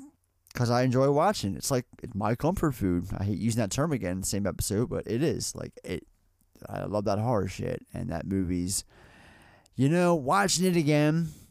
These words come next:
I, ooh, I'm not sure if that or Near Dark is my favorite eighties vampire film.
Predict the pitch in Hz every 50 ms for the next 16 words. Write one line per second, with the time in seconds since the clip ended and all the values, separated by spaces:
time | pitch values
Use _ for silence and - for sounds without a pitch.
0 | _ _ _ _ _ _ _ _ _ _ _ _ _ _ - - _ _ _ -
1 | 147 156 165 160 156 147 147 147 139 127 - _ _ _ _ _ _ _ _ _
2 | _ _ _ - _ _ - 147 214 220 214 196 165 131 113 - - - - -
3 | - - - _ _ - - 143 180 196 202 165 139 127 - - 139 131 120 98
4 | 98 87 95 101 110 139 165 170 - - - 120 113 110 117 120 120 107 107 98
5 | 110 110 104 98 95 107 104 - - 87 - 98 98 95 98 - - 107 104 95
6 | 98 - - - 101 98 95 101 101 92 98 92 90 87 - - 101 90 82 -
7 | - 107 110 - - - - -